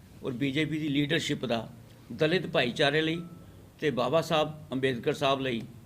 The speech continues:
ਉਹਨਾਂ ਦੇ ਕੀ ਨੀਤੀ ਹੈ ਔਰ ਉਹਨਾਂ ਦੀ ਕੀ ਨੀਅਤ ਹੈ। ਕਿਉਂਕਿ ਜਦੋਂ ਉੱਨੀ ਸੌ ਪੈਂਤੀ ਵਿੱਚ Reserve Bank of India ਬਣਿਆ ਤਾਂ ਅੰਗਰੇਜ਼ ਸਰਕਾਰ ਨੂੰ ਇੱਕ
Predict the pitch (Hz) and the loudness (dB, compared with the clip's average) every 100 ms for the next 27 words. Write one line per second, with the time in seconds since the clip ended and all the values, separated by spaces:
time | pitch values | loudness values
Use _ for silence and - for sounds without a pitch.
0 | - 147 156 147 135 - 156 170 160 127 | -10 -4 0 0 -2 0 0 2 0 0
1 | 123 - 175 180 175 175 - 170 175 180 | 0 0 0 2 0 -2 -6 -2 -2 -2
2 | 180 175 190 180 170 165 - - - - | -2 -2 2 4 6 6 4 -4 -14 -18
3 | - - - - - - - - 185 180 | -20 -20 -20 -20 -20 -20 -12 -2 0 2
4 | 196 196 - - - - - - - 143 | 2 2 -2 -10 -20 -20 -20 -14 0 2
5 | 180 190 185 - - 147 170 165 185 185 | 2 0 -2 -8 -6 -2 0 0 0 -2
6 | 139 131 123 170 170 175 175 131 143 143 | 0 0 0 0 0 0 -2 -2 0 0
7 | 156 147 151 151 156 143 147 160 131 110 | 2 2 2 -2 -2 0 4 6 4 0
8 | 98 - - - - - - 175 175 170 | -6 -12 -20 -20 -20 -10 -2 0 2 2
9 | 143 165 202 - 156 135 123 127 165 175 | 4 6 6 4 0 4 4 4 0 0
10 | 170 | -2